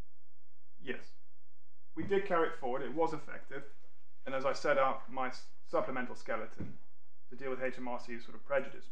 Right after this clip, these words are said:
point, H M R C have power, without time limit,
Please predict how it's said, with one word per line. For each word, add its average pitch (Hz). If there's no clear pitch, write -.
point, 127
H 147
M 147
R 143
C 123
have 127
power, 127
without 147
time 196
limit, -